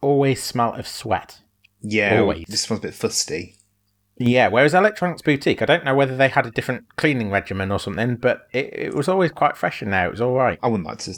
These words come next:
Speaker 2: speculate, but
Speaker 1: Well, that's what we're doing right now.
Speaker 2: Yeah, apparently so. So, I got this on, this is a Mega Drive game, just to clarify that as well. I got it from Electronics Boutique in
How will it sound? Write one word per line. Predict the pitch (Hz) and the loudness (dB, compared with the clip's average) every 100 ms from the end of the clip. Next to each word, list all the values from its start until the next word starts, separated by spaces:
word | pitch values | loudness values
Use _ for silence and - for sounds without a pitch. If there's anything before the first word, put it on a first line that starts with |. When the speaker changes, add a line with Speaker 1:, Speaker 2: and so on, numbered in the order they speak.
| _ | _
Speaker 2:
speculate, | - - - - 87 87 - | -8 -8 -10 -10 -10 -10 -10
but | - 85 - _ _ _ _ _ _ _ _ 120 | -6 -6 -6 _ _ _ _ _ _ _ _ 2
Speaker 1:
Well, | 120 | 2
that's | 117 - | 2 2
what | 127 110 | 0 0
we're | |
doing | 123 123 123 | 2 2 2
right | 127 - | 0 2
now. | 165 107 | 0 0
Speaker 2:
Yeah, | 101 95 87 - | -2 -6 -6 -10
apparently | - - 101 | -12 -10 -8
so. | 107 107 92 95 _ _ _ _ _ - - _ _ _ - | -6 -4 -6 -10 _ _ _ _ _ -20 -20 _ _ _ -8
So, | - 131 127 - _ _ - | 2 2 2 -2 _ _ -6
I | 117 | 0
got | 160 143 | 0 0
this | 123 - | -4 -2
on, | 127 117 113 110 - _ _ | 0 2 2 -2 -6 _ _
this | 143 143 | -2 2
is | 131 | 2
a | |
Mega | 113 82 | 2 0
Drive | 80 85 - | -2 -4 -2
game, | 85 95 98 | -2 -2 -4
just | - - | -8 -8
to | |
clarify | - 90 90 | -6 -6 -6
that | 87 | -8
as | - | -8
well. | 127 - - - - | -6 -8 -12 -20 -12
I | 113 | -2
got | 131 | -2
it | |
from | - 135 | -2 -4
Electronics | 123 117 117 110 | -2 -2 -4 -4
Boutique | 107 101 101 - | -2 -2 -4 -6
in | 104 98 | -6 -6